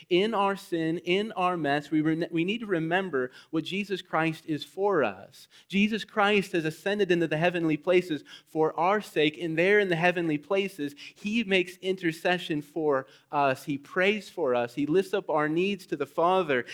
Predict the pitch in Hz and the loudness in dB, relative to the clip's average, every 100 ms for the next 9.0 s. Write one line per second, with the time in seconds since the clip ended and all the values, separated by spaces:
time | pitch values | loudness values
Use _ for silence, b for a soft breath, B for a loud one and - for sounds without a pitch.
0 | B 170 170 180 208 196 190 175 165 - | B -4 0 2 2 2 0 0 0 2
1 | 180 196 175 147 151 190 214 - 160 160 | 4 4 2 0 -2 -2 -4 0 0 2
2 | 160 180 170 175 B B 160 - 156 202 | 0 2 2 -2 B B -6 0 -2 0
3 | 208 - 147 143 - 123 120 127 - B | -6 -2 -4 -4 -6 -2 0 -2 -4 B
4 | - 170 175 170 - 202 233 - 165 139 | -2 2 2 0 0 0 0 -4 -2 0
5 | 139 - 143 139 165 151 104 - _ _ | -2 -6 -8 -4 -2 0 -2 -8 _ _
6 | _ _ _ _ _ _ _ _ _ _ | _ _ _ _ _ _ _ _ _ _
7 | _ 151 151 156 151 143 127 127 131 131 | _ -10 -8 -10 -6 -8 -8 -6 -6 -6
8 | 127 120 123 117 131 135 131 - - | -10 -16 -12 -8 -6 -6 -10 -20 -20